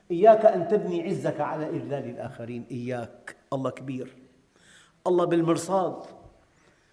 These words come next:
الله عنده أورام خبيثة، عنده فشل كلوي، تشمع كبد،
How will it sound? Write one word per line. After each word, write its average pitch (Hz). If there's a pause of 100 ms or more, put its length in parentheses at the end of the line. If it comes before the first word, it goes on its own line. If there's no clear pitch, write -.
(640)
الله 151
عنده 143
أورام 143
خبيثة، 120 (1000)
عنده 135
فشل 135
كلوي، 107 (600)
تشمع 139
كبد، 101